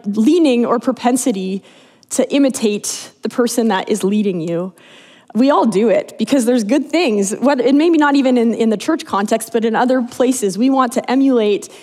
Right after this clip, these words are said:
and take on characteristics that we see that, that are good and that we want to strive to be like. But take a minute and just do a heart inventory to, to think about the ways that maybe the person that has been leading you spiritually,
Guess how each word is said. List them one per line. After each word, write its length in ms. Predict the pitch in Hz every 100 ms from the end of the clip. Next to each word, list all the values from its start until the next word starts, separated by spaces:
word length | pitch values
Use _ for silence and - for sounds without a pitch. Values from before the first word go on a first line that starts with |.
| -
and 100 | 202
take 240 | 254 254
on 220 | 254 254 185
characteristics 720 | 269 240 240 233 233 226 -
that 140 | 196
we 120 | 185 185
see 440 | - - 262 214
that, 340 | 170 175 - - - - - - -
that 120 | 185
are 100 | 180
good 400 | 180 190 370 175 - - - -
and 80 | 196
that 80 |
we 100 | -
want 140 | 214 190
to 40 |
strive 380 | 208 - 214 214
to 100 | -
be 200 | 180 226
like. 540 | - 55 - - - _ _ - _ _ _ _ _
But 120 | 262
take 240 | - 370 392
a 40 |
minute 200 | 349 311
and 180 | 285 269
just 220 | 269 -
do 120 | 339
a 60 | 359
heart 400 | - 262 247 254
inventory 960 | - 233 233 226 - 190 185 175 175 196 - _ _ _ _ _ _ _ _ _ _ _ _ -
to, 160 | 226
to 280 | 226 - -
think 220 | 233 294
about 240 | 320 302 277
the 80 |
ways 280 | 233 220 226
that 120 | 202
maybe 480 | 202 208 202 220 220
the 140 | - 208
person 340 | - 240 233
that 120 | 196
has 200 | 202 196
been 180 | 185 208
leading 300 | 208 214 202
you 100 | 196
spiritually, 840 | 208 - 202 196 - 180 180 185